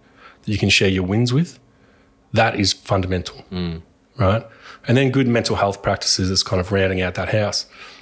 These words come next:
Speaker 1: And that would be, you know, journaling. That would be checking in with yourself. "Oh, I'm being really anxious lately. What's going on?
Speaker 2: Mm.
Speaker 1: Let me do some mindfulness meditation. Let me do some controlled breathing." Or, "You know what? I need to call my psychologist and have a check-in."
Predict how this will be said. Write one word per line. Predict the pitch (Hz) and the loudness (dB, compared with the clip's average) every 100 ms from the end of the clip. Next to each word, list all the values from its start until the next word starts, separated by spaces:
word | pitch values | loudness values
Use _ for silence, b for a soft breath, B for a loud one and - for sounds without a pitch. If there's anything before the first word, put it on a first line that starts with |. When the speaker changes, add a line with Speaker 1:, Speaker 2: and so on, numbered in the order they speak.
| B | B
Speaker 1:
And | 101 104 | 2 4
that | 104 | 2
would | 92 | 0
be, | 95 92 92 - _ _ - | 0 0 -2 -6 _ _ -2
you | 107 | 2
know, | 92 | 2
journaling. | 92 131 120 95 87 90 | 2 2 2 0 -4 -6
That | - 98 | -4 -4
would | 92 | -2
be | 95 92 | -2 -2
checking | 92 - - 110 | 0 0 2 2
in | 117 | 2
with | 139 101 | 2 2
yourself. | 90 - 92 - | 0 -2 -4 -8
"Oh, | 135 127 92 | -4 -2 0
I'm | 95 | -2
being | 95 123 131 | -4 -2 0
really | 113 101 | 0 0
anxious | 95 117 - 107 - | 0 0 0 -2 -2
lately. | 110 92 | -4 -4
What's | 104 127 | -4 -2
going | 123 117 | 0 0
on? | 113 127 92 | 0 -2 -2
Speaker 2:
Mm. | 98 98 90 B - | -2 -2 -4 B -4
Speaker 1:
Let | 110 | -2
me | 107 | 0
do | 104 | 2
some | 95 107 | 0 2
mindfulness | 98 117 123 104 95 | 2 0 0 -2 -2
meditation. | 95 90 - 92 - 95 | -2 -4 -4 -4 -4 -6
Let | 101 | -8
me | 104 | -4
do | 98 104 | -2 0
some | 98 101 98 95 - - | 0 0 -2 -6 -16 -14
controlled | - 104 - 95 | -4 0 2 0
breathing." | 95 101 98 90 - B B B | 0 0 -2 -4 -10 B B B
Or, | 104 104 - - | 0 0 -2 -4
"You | |
know | 107 101 | 0 2
what? | 127 | 0
I | 113 | 0
need | 101 | -2
to | 95 | -2
call | - 101 | -4 -2
my | 92 | -2
psychologist | - 95 98 95 95 - | -2 -2 -2 -2 -2 -4
and | 98 | -4
have | 95 | -4
a | |
check-in." | - 98 - 101 | -2 -4 -4 -10